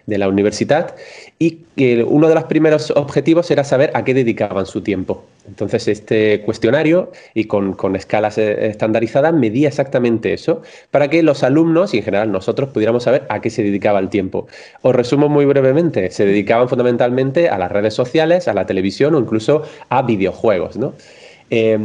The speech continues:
o a las series, eh, o películas en streaming, que es otro de los grandes ladrones del tiempo del alumnado.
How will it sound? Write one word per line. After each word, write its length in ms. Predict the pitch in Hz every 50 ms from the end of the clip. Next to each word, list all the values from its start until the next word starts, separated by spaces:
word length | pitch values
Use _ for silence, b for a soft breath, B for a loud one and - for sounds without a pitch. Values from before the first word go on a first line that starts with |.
| 101 -
o 200 | - 131 113 107
a 40 | 101
las 160 | 101 101 -
series, 400 | - 135 117 117 117 107 - -
eh, 340 | 110 107 104 104 104 104 98 - 113
o 140 | 110 107 107
películas 440 | 110 110 117 113 123 110 104 -
en 120 | - 104 104
streaming, 460 | 104 - - 190 208 160 117 98 92
que 160 | - - 107
es 120 | 104 - -
otro 340 | 104 120 127 117 131 117
de 80 | 117 117
los 120 | 113 107
grandes 320 | 107 110 113 117 117 120 113
ladrones 420 | 110 107 104 107 110 113 117 104
del 160 | 104 101 92
tiempo 240 | - 113 107 110 120
del 140 | 117 110 98
alumnado. 480 | 92 92 87 92 95 95 90 87 -